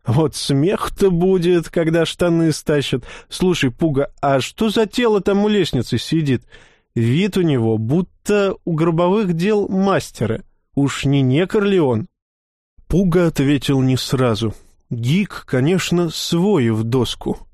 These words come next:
Но язык при нем распускать не стоит.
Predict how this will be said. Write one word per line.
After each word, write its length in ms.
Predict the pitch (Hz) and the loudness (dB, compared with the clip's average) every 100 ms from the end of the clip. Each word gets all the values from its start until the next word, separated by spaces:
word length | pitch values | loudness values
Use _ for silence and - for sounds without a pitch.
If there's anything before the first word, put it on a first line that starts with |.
| _ _ _ _ _ - | _ _ _ _ _ -4
Но 160 | 131 139 | 0 2
язык 500 | 165 160 240 - - | 0 0 -2 -2 -2
при 160 | 151 | 2
нем 280 | 165 190 185 | 2 2 2
распускать 640 | 170 - - 156 - 175 180 | 0 -2 -4 -4 -2 0 0
не 100 | 165 | -2
стоит. 680 | - - 175 117 104 - | -4 -2 0 0 -2 -8